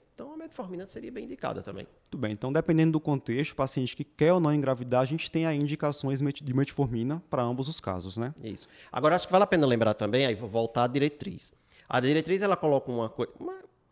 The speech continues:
Speaker 1: é bem off-label que ela coloca, mas ela diz assim, que você deve considerar, você pode considerar em toda mulher com M C acima de vinte e cinco, já considerando que ela teria resistência, mesmo não tendo diagnóstico pré-diabetes.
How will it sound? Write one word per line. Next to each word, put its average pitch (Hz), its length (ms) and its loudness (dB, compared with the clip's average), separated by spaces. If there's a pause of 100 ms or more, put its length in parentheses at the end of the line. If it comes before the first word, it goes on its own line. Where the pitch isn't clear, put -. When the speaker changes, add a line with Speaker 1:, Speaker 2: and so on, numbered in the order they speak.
Speaker 1:
é 247 100 -2
bem 269 240 2
off-label 139 480 4
que - 80 0
ela 117 100 4
coloca, 101 480 0 (300)
mas 135 140 2
ela 151 120 8
diz 147 100 -2
assim, 180 220 -2
que - 140 -14 (260)
você 135 240 -4 (120)
deve 165 340 4
considerar, 175 640 0
você 117 180 -2
pode 226 500 0
considerar 110 640 -2
em 160 80 -2
toda 185 280 -2
mulher 190 280 2
com 160 200 -6
M 147 200 -2
C - 160 -4
acima 135 280 -4
de 135 80 -2
vinte 143 200 -6
e - 20 -6
cinco, - 260 -4
já 110 120 -4
considerando 120 340 -2
que - 80 -4
ela 123 80 4
teria 123 220 -2
resistência, 127 600 -4
mesmo 196 920 0 (260)
não 156 160 4
tendo 147 260 -2
diagnóstico 139 400 -2
pré-diabetes. 151 580 -2